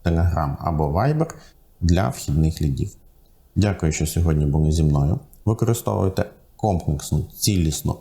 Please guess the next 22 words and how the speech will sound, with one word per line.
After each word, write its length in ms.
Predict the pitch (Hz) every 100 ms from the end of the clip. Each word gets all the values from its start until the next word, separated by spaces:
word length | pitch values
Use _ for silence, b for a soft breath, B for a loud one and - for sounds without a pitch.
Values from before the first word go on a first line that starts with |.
| -
екосистему 880 | 85 92 - 90 - 87 78 76 -
I 100 | 87
T 360 | 82 - 95
рішень 360 | - 80 - 71 - - _
від 360 | - 80 82 - - -
лідера 480 | 87 87 78 76 82
ринку 340 | 82 71 -
G 200 | 76 82 73
плюс 340 | 78 120 - B B
для 140 | 95 92
того, 360 | 135 139 139
щоб 320 | 117 - - - -
цифровізувати 880 | - 113 87 80 78 80 87 - -
свої 260 | - 80 78
процеси 540 | - 80 82 80 - -
та 100 | 151
працювати 640 | - 90 - 82 87 - -
з 120 | 87
легкістю, 640 | 87 76 - - - - 92 b b
а 100 | -
не 140 | 87 82
обирати, 580 | 76 80 82 95 85